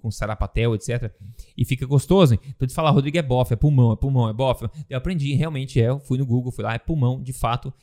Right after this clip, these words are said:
Eu também suspeitava que era por causa dos, eh, dos canos que a gente vê, digamos assim, né, de circulação do corte, mas suspeitava que era pulmão também, mas eu nunca tinha comido pulmão.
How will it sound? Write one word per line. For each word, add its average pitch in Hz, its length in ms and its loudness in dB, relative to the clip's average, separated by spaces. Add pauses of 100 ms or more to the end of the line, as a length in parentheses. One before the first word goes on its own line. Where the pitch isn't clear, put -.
Eu - 80 -8
também 160 200 4
suspeitava 127 440 0
que 120 140 -8
era 127 120 -4
por 120 140 -6
causa 113 300 -4
dos, 104 300 -8 (340)
eh, 104 200 0
dos 113 220 -2
canos 135 380 2
que - 80 -10
a 117 40 -4
gente 120 260 -4
vê, 120 200 0
digamos 107 340 -4
assim, 113 300 -4
né, 107 420 -2
de 110 280 -4
circulação 117 600 -4 (280)
do 113 120 0
corte, 151 540 0 (380)
mas 117 160 2
suspeitava 135 400 2
que - 60 -2
era 120 100 0
pulmão 117 320 -2
também, 120 360 -2
mas 156 140 -4
eu 165 60 -4
nunca 170 180 -6
tinha 202 160 -8
comido 202 360 -6
pulmão. 101 340 -4